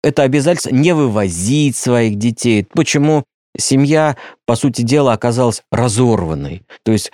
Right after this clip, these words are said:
кто-то имел право выехать, он выехал. Дети не имели права выехать, они остались там. Да, конечно, старшие дети следят за младшими, по возрасту им, по закону это позволительно делать.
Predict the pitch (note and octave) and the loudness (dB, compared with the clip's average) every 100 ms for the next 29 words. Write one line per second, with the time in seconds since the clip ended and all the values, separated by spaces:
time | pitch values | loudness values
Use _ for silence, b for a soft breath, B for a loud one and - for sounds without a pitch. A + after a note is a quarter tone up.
0 | B - D#3 - D3+ D#3 C#3 C#3+ C#3 C#3 | B -2 0 2 2 2 0 0 0 0
1 | C3+ E3 D3 - G#2 A#2+ A#2 A2 G#2+ F2+ | 0 0 0 -2 -4 -2 0 2 2 0
2 | - E2+ C#2+ B B B - G#2 F#2 F#2+ | -2 -6 -6 B B B -4 -2 0 0
3 | F#2 A#2 C#3 A2+ G#2 G2 F#2 F2+ E2+ - | 2 4 2 0 -2 0 0 0 -2 -4
4 | E2 D2+ E2 - F2+ E2+ - - C3 C#3 | -6 -6 -6 -6 -4 -4 -6 -2 0 0
5 | C3 _ _ - G#2+ D#3 A2+ G2 G#2 - | -4 _ _ -6 -2 -2 -2 -2 -2 -2
6 | - F#2 A2 G2+ - G2 F2 F#2 F#2 - | -4 -4 -2 -2 -2 -2 0 -2 -4 -6
7 | F2 F2 D#2+ E2+ F2 B2 C3+ - A2+ G#2 | -2 -2 -2 -2 0 0 0 -2 -2 -2
8 | F#2 - E2 F2+ F2 E2 - F2 E2 - | -2 -4 -4 -2 -2 -4 -6 -6 -6 -10
9 | - - F2 - E2+ D#2+ - - F#2 E2+ | -12 -6 -4 -2 -2 -4 -6 -6 -4 -2
10 | F2 A#2 C#3+ C3 B2 A#2 B2 A2 A2 | 0 0 0 0 0 2 2 0 -2